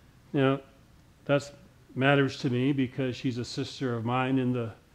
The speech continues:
role of doing the work of the church from the vantage point, vantage point from which Megan and I sit. It also matters because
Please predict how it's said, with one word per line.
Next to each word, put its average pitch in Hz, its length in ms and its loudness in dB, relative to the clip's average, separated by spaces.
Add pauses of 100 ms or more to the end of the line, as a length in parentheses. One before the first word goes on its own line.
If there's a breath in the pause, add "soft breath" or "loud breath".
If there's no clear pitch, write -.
(1080 soft breath)
role 131 360 6
of 117 140 0
doing 131 240 2
the 123 80 0
work 127 220 0
of 123 80 -6
the 117 80 -4
church 135 360 -2
from - 160 -8
the 110 60 -4
vantage 120 300 -4
point, 127 360 -4 (460)
vantage 127 300 -4
point 131 280 -4
from 117 160 -6
which - 460 -6 (160)
Megan 123 380 0
and 117 120 0
I 120 120 0
sit. 127 500 -2 (1500 soft breath)
It 165 60 -8
also 131 300 4
matters 123 420 2
because 131 640 -2